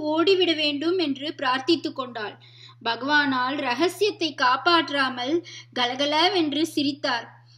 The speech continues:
"போதும் போதும், எனக்கு ஏற்கனவே இருக்கிற, ஏற்பட்டிருக்கிற திருட்டு பட்டங்கள். சத்ராஜித்தின் வாயிலிருந்து தப்ப வழி கிடைத்ததே என்று நான் இப்போதுதான் சந்தோஷப்பட்டேன். நீயானால் உன் அப்பாவின் வாயில் விழ சொல்கிறாய்.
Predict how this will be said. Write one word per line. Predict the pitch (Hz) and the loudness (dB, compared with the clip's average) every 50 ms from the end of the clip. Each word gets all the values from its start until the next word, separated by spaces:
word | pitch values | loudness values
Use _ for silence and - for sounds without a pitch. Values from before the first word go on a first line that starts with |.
| _ _ _ - | _ _ _ -6
"போதும் | 247 262 277 277 302 302 | -4 -2 0 2 2 2
போதும், | 294 320 311 320 330 349 349 330 | 4 2 2 4 4 6 6 6
எனக்கு | 311 277 269 262 - 254 247 247 | 4 4 0 -2 -4 -4 -2 0
ஏற்கனவே | 247 262 294 392 - 392 330 330 330 349 392 440 427 | 2 2 2 2 2 2 4 4 6 6 4 4 4
இருக்கிற, | 359 311 277 - 311 294 285 277 277 - - - - - - | 2 2 0 0 -2 0 -2 -2 -4 -6 -12 -18 -12 -2 4
ஏற்பட்டிருக்கிற | 294 294 311 302 302 339 330 - 320 294 269 - 285 269 269 | 6 6 6 6 4 2 0 2 0 -2 -2 -2 -2 -4 -4
திருட்டு | 269 - 320 320 381 370 392 311 | -2 0 2 2 2 2 2 2
பட்டங்கள். | 311 294 269 - 277 269 269 254 247 240 262 262 - - - - - - | 2 -2 -4 -2 -2 -2 0 0 0 -2 -4 -6 -8 -14 -20 -20 -10 -6
சத்ராஜித்தின் | 262 247 254 - - 359 359 359 349 285 320 320 - - 311 285 277 | -4 -4 -4 0 4 6 6 6 6 6 2 2 0 0 0 0 0
வாயிலிருந்து | 269 269 262 277 294 320 320 311 320 320 330 320 349 415 415 | 2 2 2 2 4 2 2 2 2 0 0 0 -2 -2 0
தப்ப | - 294 269 - - 330 330 | 0 0 0 0 0 0 2
வழி | 320 277 254 254 285 349 339 | 2 2 2 4 4 2 4
கிடைத்ததே | - 349 320 320 - 320 311 269 311 311 339 370 320 269 - - - - - - - - | 4 2 2 2 0 -2 -6 -4 -2 0 0 0 0 -2 -6 -10 -16 -18 -18 -12 -4 0
என்று | 277 294 294 269 254 269 277 294 330 320 | 2 4 4 4 4 2 2 2 2 2
நான் | 302 285 277 294 339 339 | 2 2 2 2 4 2
இப்போதுதான் | 285 - - - 339 349 349 277 339 311 330 320 330 370 440 | 2 0 0 0 0 0 2 2 2 2 4 4 4 2 2
சந்தோஷப்பட்டேன். | 427 359 285 277 294 302 359 - 359 - - 277 - - 240 240 254 302 370 - - - - - - - | 0 0 2 2 2 2 0 0 0 -2 -4 -6 -6 -4 -4 -2 -2 -2 -4 -6 -8 -14 -18 -14 -2 2
நீயானால் | 262 277 302 330 359 359 349 320 302 294 285 285 294 339 415 381 294 | 4 6 6 6 6 6 6 6 4 4 2 0 0 2 0 0 2
உன் | 294 302 294 277 269 226 | 2 2 4 2 2 0
அப்பாவின் | 240 240 - - 370 392 415 415 427 403 370 339 | -2 -4 4 6 8 8 8 8 6 4 4 4
வாயில் | 311 294 285 285 285 294 302 320 330 294 | 4 4 4 4 4 4 4 4 4 4
விழ | 285 277 285 294 381 | 4 2 2 2 0
சொல்கிறாய். | - 311 277 269 - 262 262 254 240 226 214 | 0 -2 -4 -4 -4 -4 -4 -2 -2 -2 -4